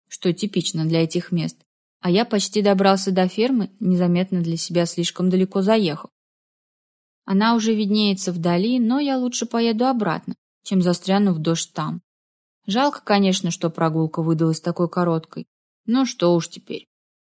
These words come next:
Разворачиваюсь и скачу обратно, когда замечаю рядом со старой пристройкой, которой, вероятнее всего, давно не пользуются из-за отдаления от фермы, чьё-то тело. Дождь уже льёт, как из ведра,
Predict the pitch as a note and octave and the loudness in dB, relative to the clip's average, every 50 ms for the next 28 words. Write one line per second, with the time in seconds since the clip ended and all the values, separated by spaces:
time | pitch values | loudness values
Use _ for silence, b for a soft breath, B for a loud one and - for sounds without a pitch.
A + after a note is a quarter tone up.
0 | _ _ _ _ _ _ _ _ _ G#3 A3 G3 F3+ F3 E3 F3 G#3 B3+ C4 - | _ _ _ _ _ _ _ _ _ -2 0 2 2 2 4 2 2 0 0 -2
1 | - A#3+ A#3 A3+ - - _ _ _ _ _ _ _ _ _ _ _ C#4 D4+ - | -2 -2 -4 -4 -6 -10 _ _ _ _ _ _ _ _ _ _ _ -8 -6 -2
2 | - G#3+ F#3+ - A3 G#3+ G3+ F#3+ F#3 E3+ D#3+ E3 F3 E3+ E3+ - _ _ _ _ | -2 -2 -2 0 2 2 2 2 2 2 0 0 -2 -6 -8 -10 _ _ _ _
3 | _ _ - E3 E3 E3+ E3+ D#3+ E3 E3 E3+ D#3 - - E3+ E3 E3+ E3 D#3+ F3 | _ _ -4 0 2 2 2 4 2 2 2 2 0 0 0 2 2 0 0 0
4 | E3+ E3 - F3+ F3 - - E3+ E3 E3 D#3+ - E3+ E3+ - - F#3+ B3 C#4+ C#4+ | -2 -2 -2 -4 -6 -4 -2 0 0 0 -2 -2 -4 -4 -4 -4 -4 -4 -4 -4
5 | - - C4+ A#3+ - _ _ _ _ _ - A3 A3 - A3+ G#3+ G#3+ G#3 G3+ G#3 | -4 -6 -8 -10 -10 _ _ _ _ _ -8 -8 -4 -2 0 2 2 2 2 4
6 | G#3 G3+ G3+ G3+ G3+ G3 G3+ G3 F#3+ F#3+ F#3+ - - F#3+ F#3+ F#3+ F#3+ F#3+ F#3 F3+ | 4 4 4 2 2 2 2 0 0 0 0 -2 -2 0 0 0 2 2 2 2
7 | F#3+ F#3+ F#3 F#3 F#3 F3+ - - F#3+ F#3 F3+ F#3 F3+ F3 - - - - _ _ | 2 2 4 2 2 0 0 0 0 0 0 0 -2 -2 -4 -8 -10 -14 _ _
8 | _ _ _ - G3 F3+ F3+ F3+ F3 E3+ F3+ F3 F3 F3+ F3+ F3 F3 F3 E3+ - | _ _ _ -6 -2 0 2 2 2 2 2 2 4 4 4 2 2 0 -2 -2
9 | - G3 F#3 F3+ F3+ F3 F3 - - _ _ _ _ _ - - F3+ F#3 F#3 F#3 | -2 -2 0 0 0 0 -2 -4 -10 _ _ _ _ _ -10 -4 0 0 0 0
10 | - - - - - F#3 E3+ E3 E3+ F3 E3+ - _ _ _ _ _ _ _ _ | -2 -6 -8 -4 -2 0 0 -2 -2 -6 -8 -12 _ _ _ _ _ _ _ _
11 | _ _ _ _ _ _ _ _ _ G3 F3 F#3 G3 A#3 B3+ A#3+ - - G#3 F#3+ | _ _ _ _ _ _ _ _ _ -2 2 4 4 4 4 0 -4 -4 0 2
12 | F#3+ F3+ F3 F3 F#3 G#3 G#3 - G#3 F#3+ - G#3 F#3 F#3 F#3+ A#3 G#3+ G3+ G#3 F#3+ | 2 4 4 4 2 2 0 -2 -8 -6 -2 -2 -2 0 0 0 0 2 2 0
13 | E3 E3+ F3 | 0 -2 -6